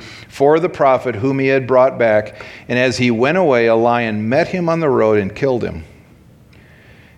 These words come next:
And his body was thrown in the road, and the donkey stood beside it, and the lion also stood beside the body. That's sobering.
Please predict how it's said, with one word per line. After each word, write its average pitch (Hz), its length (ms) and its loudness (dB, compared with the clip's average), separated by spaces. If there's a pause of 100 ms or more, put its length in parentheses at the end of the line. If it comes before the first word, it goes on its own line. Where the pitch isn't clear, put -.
And 117 140 -2
his 113 160 -2
body 143 340 2
was 127 200 -2
thrown 143 360 0
in 139 80 -2
the 135 80 0
road, 117 380 2
and 110 120 -2
the 107 80 -2
donkey 135 480 0
stood 143 320 2
beside 123 480 0
it, 110 220 -2 (300)
and 117 140 -2
the 117 60 2
lion 131 600 0
also 151 400 0
stood 110 440 -2 (380)
beside 110 400 0
the 104 80 -4
body. 107 340 -8 (3250)
That's 202 140 -2
sobering. 147 500 -2